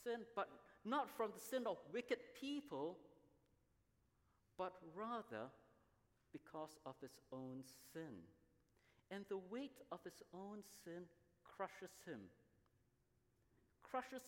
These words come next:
him down. And so the psalmist's anguish over the sin arises because he knows that he's gonna meet God in the temple. Remember the psalm of the Song of Ascents,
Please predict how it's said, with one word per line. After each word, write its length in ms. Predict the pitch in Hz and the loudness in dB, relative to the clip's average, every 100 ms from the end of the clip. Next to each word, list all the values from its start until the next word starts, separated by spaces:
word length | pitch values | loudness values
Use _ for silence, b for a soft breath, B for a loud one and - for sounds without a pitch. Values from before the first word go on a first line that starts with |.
| 208 | -6
him 160 | 240 220 220 | -4 -2 -2
down. 320 | 196 214 151 92 - B B B 185 | -2 0 -2 -4 -12 B B B -2
And 120 | 240 | 0
so 160 | - 302 | 2 2
the 140 | 254 - - | 2 -4 -4
psalmist's 400 | 262 262 269 277 - - | 0 0 0 -2 -6 -4
anguish 480 | 208 247 247 254 - | 0 0 2 -2 2
over 220 | 226 240 | 2 4
the 100 | 214 | 0
sin 380 | 208 - 262 233 - | 0 -2 -2 0 -2
arises 560 | 175 233 269 254 247 - | 0 0 0 -2 -6 -6
because 480 | 208 - - 254 262 - B B - | -14 -12 -2 0 0 -2 B B -4
he 180 | 233 | -2
knows 240 | 240 226 233 | 0 0 0
that 120 | 190 - | -2 -2
he's 160 | 208 196 - | -6 -6 -6
gonna 220 | 214 185 | -4 -2
meet 240 | 175 180 - - | -4 -6 -10 -4
God 400 | 165 175 131 95 - B B - | -2 0 0 -2 -6 B B -4
in 100 | 165 | -2
the 100 | 160 - | -2 -4
temple. 400 | 185 165 - 104 B B - | -4 -2 -2 -4 B B 0
Remember 220 | 233 240 | 0 2
the 80 | 214 | -2
psalm 560 | - 226 226 247 247 | 0 2 4 2 -2
of 140 | - 175 | -2 -2
the 60 | 175 | -4
Song 320 | - 226 226 196 | 4 4 4 0
of 80 | 175 | -6
Ascents, 400 | - 196 214 | -4 -4 -4